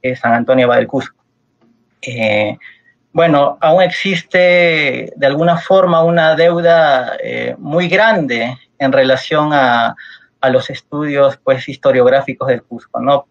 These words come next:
Propiamente dicho. Eh, lo que quiero conversar el día de hoy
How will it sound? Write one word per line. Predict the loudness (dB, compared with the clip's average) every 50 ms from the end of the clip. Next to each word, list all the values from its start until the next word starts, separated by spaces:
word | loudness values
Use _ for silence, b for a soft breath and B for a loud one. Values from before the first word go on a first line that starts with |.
| _
Propiamente | 0 0 2 2 2 0 2 2 2 0 0 0 -2
dicho. | -2 -4 -6 -8 -14 -14 -14 _ _ _ _ _ _ _ _ _ _ -4
Eh, | -2 0 2 2 2 2 2 2 0 0 0 -2 -2 -2 -4 -6 -10 -12 -14 -12 -4
lo | -2 -2
que | -2 -2
quiero | -2 0 0 0 2
conversar | 2 2 2 2 0 0 2 2 4 4
el | 2 2 0
día | 2 2 4
de | 4 4 6
hoy | 6 6 4 2 0 -6